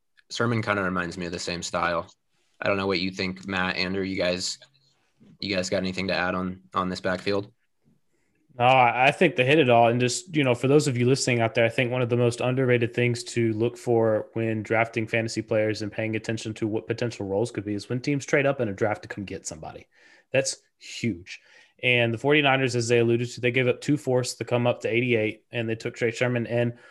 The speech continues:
Speaker 2: was it you that said, Chad, I believe this is the highest drafted running back Shanahan's ever, ever had, or either second highest, something like that. So he's done a really good job of,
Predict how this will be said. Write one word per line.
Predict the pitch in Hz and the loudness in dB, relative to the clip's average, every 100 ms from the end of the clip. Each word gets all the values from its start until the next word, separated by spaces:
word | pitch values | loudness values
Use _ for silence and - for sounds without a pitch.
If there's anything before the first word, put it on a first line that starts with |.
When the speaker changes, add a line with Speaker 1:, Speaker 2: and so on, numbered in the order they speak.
| _ - | _ 0
Speaker 2:
was | 139 | 2
it | 143 | 0
you | 131 160 190 - | 2 2 2 -2
that | 190 175 - | 0 2 0
said, | 190 180 | -2 0
Chad, | - 190 180 | 4 4 4
I | 139 | 2
believe | 127 127 151 165 | 2 4 4 4
this | 180 - | 0 0
is | |
the | 139 | -2
highest | 120 156 165 165 | 0 4 4 2
drafted | - 147 160 170 | 2 2 2 0
running | 147 143 160 | 2 2 2
back | 160 147 | 2 0
Shanahan's | - 147 147 143 123 | 0 0 0 0 2
ever, | 135 147 123 - | 2 2 -2 -4
ever | 131 135 | 0 2
had, | 131 147 151 | 4 4 4
or | 123 113 110 123 | 2 2 2 0
either | 117 | 0
second | 110 143 143 | 2 0 -2
highest, | 139 151 151 - - | 0 2 2 0 -2
something | 151 156 | -2 -2
like | 147 143 | -4 -2
that. | 139 | -4
So | - 131 | 0 2
he's | 139 | 2
done | 196 185 | 2 2
a | |
really | 143 175 | 4 4
good | 123 | 2
job | 110 117 139 101 | 4 4 4 2
of, | 104 | -12